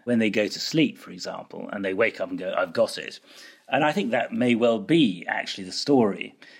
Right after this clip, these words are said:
of the Archimedes Eureka moment, that the conditions for his coming up with something new and exciting were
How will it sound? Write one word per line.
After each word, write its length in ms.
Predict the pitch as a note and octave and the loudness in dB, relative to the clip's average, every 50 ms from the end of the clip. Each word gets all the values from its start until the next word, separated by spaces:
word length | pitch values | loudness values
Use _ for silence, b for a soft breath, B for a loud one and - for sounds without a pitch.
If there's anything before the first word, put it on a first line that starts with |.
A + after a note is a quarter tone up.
| B B B | B B B
of 380 | - A2+ A2+ G#2+ G2+ G2 F#2 G2 | 4 6 6 6 4 0 -4 -6
the 120 | G#2 G#2 | -2 0
Archimedes 560 | G2+ F#2+ F#2 - G2+ G#2 G2+ F2+ F2+ E2+ E2 F#2+ | 0 0 0 0 -2 -2 -2 -2 -4 -6 -8 -2
Eureka 340 | G#2 B2+ D#3 D3 - - | 0 2 2 2 0 -4
moment, 520 | G2 F2+ F2 F#2 F#2+ A2 A#2+ - - A#2+ - | -6 -6 -6 -6 -8 -8 -10 -10 -12 -6 -2
that 360 | C3+ C3 A#2+ B2+ - - - G#2+ | 0 2 2 0 -2 -8 -12 -6
the 220 | A2+ B2+ A#2+ A2+ | -4 -2 -2 -2
conditions 680 | - - B2 A#2 A#2 E3 F3+ F3 - - E3 C#3 - - | -2 2 2 2 4 2 0 0 0 -2 -2 -2 -2 -4
for 120 | - A#2+ A#2 | -6 -6 -6
his 300 | - C3 B2+ A#2+ - - | -2 0 0 0 0 -2
coming 340 | - - C3+ B2+ B2 B2+ | -2 0 0 2 4 4
up 220 | D#3+ F3+ - - - | 4 2 2 -2 -8
with 120 | A2 F#2+ | -10 -8
something 480 | - G#2 G2+ G2+ G2 G#2 G2+ F#2+ G2 B B B B B B B | -6 -6 -6 -6 -6 -8 -8 -8 -10 B B B B B B B
new 420 | A#2+ A2+ A#2 A#2 A2+ A2 G#2+ A#2 - | 2 4 4 6 4 2 0 -2 -2
and 200 | G2 G2+ F#2+ F#2+ | -4 -4 -4 -6
exciting 840 | F#2+ F#2 - - - C#3 C#3 C#3 C3 - - G2+ E2 F#2 G2 - b b b b b b b b | -8 -8 -4 0 2 4 4 4 2 0 -6 -10 -10 -10 -10 -12 b b b b b b b b
were 460 | - A2 A#2+ A#2+ B2 B2 B2+ G2+ - | -4 2 4 6 6 6 6 4 2